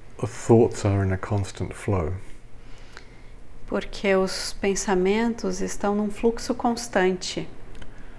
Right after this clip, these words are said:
Speaker 1: They are impermanent.
Speaker 2: Eles são impermanentes.
Speaker 1: Thoughts are not solid.
Speaker 2: Os pensamentos não são sólidos.
Speaker 1: Mm-hmm. Thoughts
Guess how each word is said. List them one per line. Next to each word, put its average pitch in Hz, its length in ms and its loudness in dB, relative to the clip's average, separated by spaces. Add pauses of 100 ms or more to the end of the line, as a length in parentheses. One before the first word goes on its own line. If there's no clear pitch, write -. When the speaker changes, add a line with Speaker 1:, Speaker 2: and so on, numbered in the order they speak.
(400)
Speaker 1:
They 101 120 0
are 92 300 0 (600)
impermanent. 104 960 4 (720)
Speaker 2:
Eles 180 260 0
são 185 440 0 (260)
impermanentes. 202 1300 0 (640)
Speaker 1:
Thoughts 113 400 2 (100)
are 110 200 2
not 101 420 2
solid. 92 540 0 (880)
Speaker 2:
Os - 100 -10
pensamentos 180 1000 2
não 208 180 2
são 233 220 -4
sólidos. 196 960 -2 (1600)
Speaker 1:
Mm-hmm. 107 300 -2 (240)
Thoughts 117 420 2